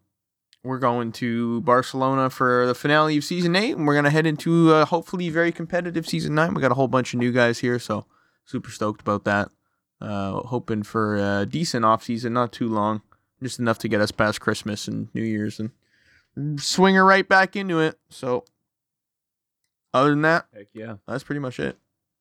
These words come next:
Speaker 2: Hell yeah. Team Goon Squad, of course, shout out all the time. Good guys, good, good racing. Um, YouTube all the way. That's where he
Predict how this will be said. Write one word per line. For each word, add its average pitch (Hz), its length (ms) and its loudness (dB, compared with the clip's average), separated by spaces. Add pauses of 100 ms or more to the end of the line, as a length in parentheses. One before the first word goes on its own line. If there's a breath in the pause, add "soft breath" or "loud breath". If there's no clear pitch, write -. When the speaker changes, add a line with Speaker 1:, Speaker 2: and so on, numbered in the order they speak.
(140)
Speaker 2:
Hell 101 180 -4
yeah. 101 180 0
Team 131 240 -4
Goon 120 180 2
Squad, 117 280 4
of 107 100 -2
course, 117 220 2
shout 104 280 2
out 104 180 4
all 98 120 2
the 92 100 -10
time. 85 280 -6 (260)
Good 107 180 -4
guys, 104 420 2 (120)
good, 101 220 -4 (120)
good 101 140 -4
racing. 92 460 -4 (120)
Um, 87 680 -4
YouTube 98 420 -2
all 90 180 2
the 90 60 -4
way. 87 400 0 (160)
That's 80 200 -16
where 85 140 -6
he 85 160 -8